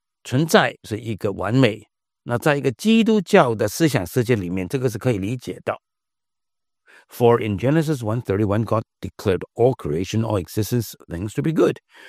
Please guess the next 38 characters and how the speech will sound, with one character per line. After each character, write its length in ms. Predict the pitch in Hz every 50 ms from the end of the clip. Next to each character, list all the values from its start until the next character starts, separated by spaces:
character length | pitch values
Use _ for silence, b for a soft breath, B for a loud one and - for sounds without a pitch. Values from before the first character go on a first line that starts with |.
| B B B B _
因 120 | - 147
为 100 | 135 131
在 100 | 123 123
创 260 | 110 - - 151 143 123
世 160 | - 143 120
纪 200 | - - 131 113
第 120 | - 117 117
一 180 | 147 135 123 -
章 320 | - - 135 131 135 139 -
三 200 | - - 131 117
十 80 | 104
一 160 | 113 139 120 107
节， 200 | - - 92 -
上 280 | - - 135 120 107
帝 100 | 95 110
宣 280 | 98 - - 123 117 110
告 240 | - 107 98 107 110 - _ _ _ _ _ _ _ _ _ _ _
整 280 | _ - 147 107 95 95
个 220 | 104 135 131 135 - _ _
被 160 | - 139 127
造 180 | 113 - 127 113
世 180 | 107 - 120 104
界， 320 | - - 107 104 110 - _ _ _ _ _ _ _ _
所 540 | _ - - - - 131 127 123 131 185 196
有 220 | 151 101 87 92 -
存 320 | - - - 95 98 120
在 200 | 123 - 135 123
的 100 | 104 95
东 180 | 92 110 107 107
西 380 | 98 - - 98 95 95 - - _ _ _ _ _ _ _ _ _ _ _ _ _ _ _ _
都 160 | - 139 135 123
是 220 | - - 127 117
甚 300 | 101 - - 139 113 92
好 220 | - - - -
的。 200 | - - 131 139 - _ _ _ _ _ _ _ _ _ _ _ _ _ _ _ _ _ _ _ _ _ _ _ _ _ _ _ _ _ _ _ _ _ _ _ _ _ _ _
Anselm, 600 | 139 143 165 190 170 - - 92 90 113 135 -
as 220 | 90 92 - -
we 100 | 104 98